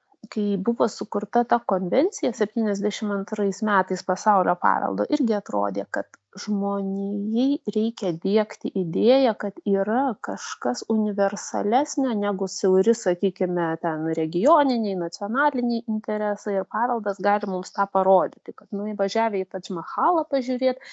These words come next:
visi suvokia, kad tai yra šedevras. Ir kad, e, daugelis, e, skirtų ir lėšų, ir energijos, kad tas šedevras išliktų. Toks, koks yra, kad visi žmonijos, e, <laughs> gyventojai, žmo-, visi žmonės galėtų tuo grožėtis kada nors.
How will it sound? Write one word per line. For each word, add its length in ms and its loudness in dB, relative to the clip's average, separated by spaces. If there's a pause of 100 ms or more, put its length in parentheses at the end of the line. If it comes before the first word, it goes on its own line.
visi 280 -2
suvokia, 440 0
kad 200 -6
tai 120 2
yra 120 0
šedevras. 640 0
Ir 340 6
kad, 440 -2
e, 140 0 (720)
daugelis, 720 2 (160)
e, 480 0 (400)
skirtų 600 2
ir 220 -2
lėšų, 680 0
ir 200 -2
energijos, 640 0
kad 180 0
tas 140 -2
šedevras 560 -2
išliktų. 560 -6 (420)
Toks, 240 2
koks 260 -2
yra, 160 4
kad 220 -2
visi 420 0
žmonijos, 880 0 (140)
e, 420 2 (520)
<laughs> 280 4
gyventojai, 1160 6
žmo-, 300 -4
visi 240 0
žmonės 340 0
galėtų 400 -2
tuo 160 0
grožėtis 640 -2
kada 260 -4
nors. 300 -20